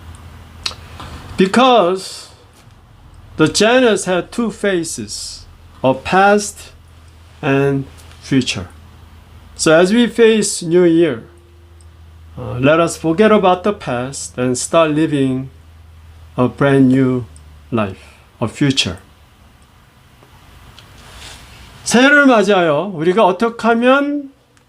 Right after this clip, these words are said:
어, 하나님을 기뻐하시는 삶을 살 수 있을까요?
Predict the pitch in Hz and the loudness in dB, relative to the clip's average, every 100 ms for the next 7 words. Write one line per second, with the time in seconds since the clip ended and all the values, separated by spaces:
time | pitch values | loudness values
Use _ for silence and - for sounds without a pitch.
0 | _ 117 107 113 - 226 226 220 214 208 | _ -10 -8 -8 -2 2 4 4 4 4
1 | 208 233 254 240 196 - 175 160 160 156 | 4 4 4 0 -6 0 0 0 -4 -6
2 | 139 139 131 127 143 208 - _ _ _ | -6 -6 -4 -4 -6 -8 -12 _ _ _
3 | _ _ _ - - 147 131 120 117 104 | _ _ _ -8 -4 -2 -2 -4 -4 -6
4 | 101 92 | -8 -10